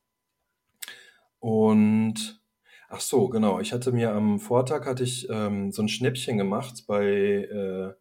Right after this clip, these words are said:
weiß ich gar nicht mehr, bei billiger Mietwagen oder so und wollte mir eigentlich ein Cabrio mieten. Und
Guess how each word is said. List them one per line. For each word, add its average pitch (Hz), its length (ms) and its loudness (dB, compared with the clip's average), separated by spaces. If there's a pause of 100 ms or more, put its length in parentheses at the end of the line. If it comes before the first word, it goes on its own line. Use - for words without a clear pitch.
(260)
weiß - 160 -18
ich - 80 -16
gar 87 100 -14
nicht 87 160 -14
mehr, 90 100 -8
bei 85 80 -14
billiger 95 360 -6
Mietwagen 120 480 -6
oder 131 180 -6
so 135 180 -4
und 131 140 -6 (280)
wollte 120 220 -4
mir 113 80 2
eigentlich 110 180 -6
ein 107 80 -4
Cabrio 123 480 -2
mieten. 107 400 -8 (920)
Und 110 760 0